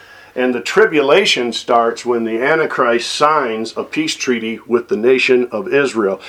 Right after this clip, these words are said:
He somehow, he brokers peace in the Middle East. He makes peace between Israel and her Arab neighbors. Somehow. And we don't know how that's gonna be.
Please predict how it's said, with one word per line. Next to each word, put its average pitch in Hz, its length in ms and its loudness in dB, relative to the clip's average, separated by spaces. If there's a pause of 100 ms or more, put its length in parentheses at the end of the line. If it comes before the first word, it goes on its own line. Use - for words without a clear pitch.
(120)
He 139 300 -4
somehow, 175 760 2 (460)
he 151 200 -6
brokers 147 720 2
peace - 560 -8
in 113 160 -4
the 101 60 -6
Middle 107 360 -2
East. - 440 -10 (1700)
He 143 140 2
makes 143 280 2
peace 170 480 0 (160)
between 135 640 2 (240)
Israel 139 720 2 (220)
and 127 160 0
her 131 180 2
Arab 135 300 2
neighbors. 123 580 -4 (920)
Somehow. 135 600 0 (240)
And 110 100 -6
we 120 80 4
don't 131 140 2
know 120 80 0
how 123 140 2
that's 107 160 -2
gonna 101 200 -4
be. 101 220 -2